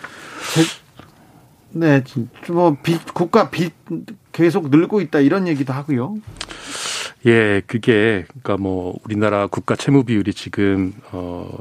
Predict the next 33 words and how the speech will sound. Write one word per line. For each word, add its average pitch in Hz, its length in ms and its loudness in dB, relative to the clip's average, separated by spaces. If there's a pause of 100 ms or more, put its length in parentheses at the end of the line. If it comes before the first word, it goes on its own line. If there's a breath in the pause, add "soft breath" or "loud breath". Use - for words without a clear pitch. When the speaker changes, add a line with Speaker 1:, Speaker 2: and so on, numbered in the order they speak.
Speaker 2:
사십 120 260 -2
퍼센트를 101 340 2
넘어섰다. 87 640 0
Speaker 1:
네. 156 160 6
Speaker 2:
여기에 113 180 4
대해서 101 240 0
우려들을, 95 680 -2 (100)
어, 92 180 -4
하는 113 200 -2
목소리들이 104 880 0
있죠. 90 540 -2 (140)
근데 113 220 2
뭐 98 220 4 (600 loud breath)
일단 110 280 0
뭐 98 160 2
다른 110 280 4
나라들이 117 1160 4
이 101 120 0
늘어난 107 360 2
폭에 160 300 0
비하면 95 360 -4
상당히 123 380 -6
작게 104 480 -2
늘어났고요. 90 600 -2 (420 loud breath)
그리고 120 220 2
우리나라는 107 1200 2
이 101 140 0
숫자를 123 420 0
참 - 240 -4
잘 101 180 0
관리하는 98 680 2 (140)
게 113 100 0
뭐냐면 92 540 -4